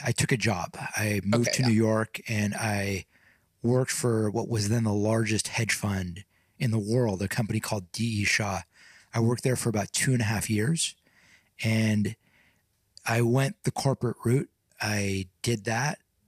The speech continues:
Speaker 1: Then I got my M B A. So
Speaker 2: Okay.
Speaker 1: after working for D E Shaw, I felt like I had enough experience to be competitive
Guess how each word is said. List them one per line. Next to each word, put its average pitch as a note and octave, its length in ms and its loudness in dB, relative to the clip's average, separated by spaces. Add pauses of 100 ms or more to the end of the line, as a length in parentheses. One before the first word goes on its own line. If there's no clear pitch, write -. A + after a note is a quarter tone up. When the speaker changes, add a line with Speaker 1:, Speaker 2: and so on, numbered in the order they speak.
(240)
Speaker 1:
Then A#2 280 4
I E3 80 4
got E3+ 160 2
my E3 120 4
M D#3+ 100 2
B D3 140 0
A. E3 200 -4
So A#2 460 -2 (320)
Speaker 2:
Okay. - 260 -2 (180)
Speaker 1:
after B2 580 2
working A2+ 360 0
for A2+ 180 -2
D G#2 280 2
E G2+ 40 2
Shaw, G#2+ 480 0 (680)
I G#2 600 -2 (580)
felt D3 240 0
like D#3 120 2
I D#3 40 0
had C3+ 140 2
enough A#2+ 320 2
experience A#2 680 2
to G2+ 360 -2 (360)
be C3 100 -2
competitive A2 840 -2